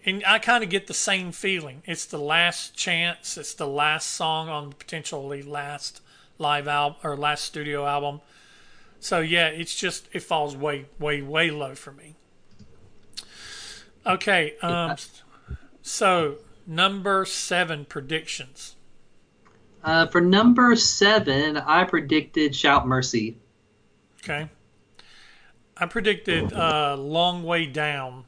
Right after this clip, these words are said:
Speaker 1: for number seven. What the panel chose breaking into the four hundreds at number seven, the panel chose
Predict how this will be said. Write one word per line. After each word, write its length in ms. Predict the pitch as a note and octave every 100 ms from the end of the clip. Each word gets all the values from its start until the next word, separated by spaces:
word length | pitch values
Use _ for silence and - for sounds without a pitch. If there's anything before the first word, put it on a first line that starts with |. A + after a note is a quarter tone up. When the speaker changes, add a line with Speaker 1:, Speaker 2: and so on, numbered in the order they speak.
| _ _ _
Speaker 1:
for 500 | - D3+ C#3+ C3 C3+ D3
number 240 | C#3+ C3+
seven. 480 | - D3+ C3 C3+ C#3+ _ _ _ _ _ - - - - - - - - - - - - _ _ _ _
What 180 | F3 F3
the 60 | -
panel 340 | G3 G3+ G#3+
chose 400 | G#3 A3 F#3+ F#3
breaking 400 | D#3 F3 F#3+ G3+
into 320 | F#3+ F#3+ G#3
the 100 | D#3+
four 540 | - - - F#3+ F#3+ F#3
hundreds 840 | G3 G3+ D#3+ C#3 C#3+ - - - _ _ _ - _ - - _ _ _ _ _ - -
at 140 | D3+
number 340 | D#3 F3 E3
seven, 640 | D#3 - G3 E3+ C#3+ C#3+ C#3+
the 60 |
panel 400 | - F3 E3 D#3
chose 760 | D3+ - D#3+ D3 C#3+ C#3 -